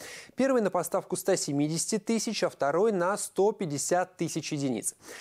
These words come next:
Заказы получены при содействии торгового представительства России в Ф Р Г. Напомним, что в конце января на предприятии открылся цех по выпуску медицинских масок и промышленных респираторов серии «Спира тысяча».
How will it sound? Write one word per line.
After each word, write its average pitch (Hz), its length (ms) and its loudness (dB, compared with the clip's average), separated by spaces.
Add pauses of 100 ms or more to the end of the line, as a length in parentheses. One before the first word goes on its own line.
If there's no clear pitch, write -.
(160)
Заказы 190 380 0
получены 180 520 0
при 147 140 -2
содействии 165 560 0
торгового 190 580 0
представительства 165 920 -2
России 175 520 -2
в - 80 -12
Ф - 80 0
Р 156 180 4
Г. 107 280 0 (480)
Напомним, 165 540 0
что - 200 -4
в - 80 -6
конце 156 380 0
января 175 480 2
на 110 100 -4
предприятии 156 760 0
открылся 143 560 0
цех 196 360 -2
по 170 180 2
выпуску 190 420 -2
медицинских 156 680 -2
масок 202 420 -2 (320)
и 208 140 0
промышленных 185 680 -2
респираторов 180 720 0
серии 196 360 0
«Спира 190 500 0
тысяча». - 600 -4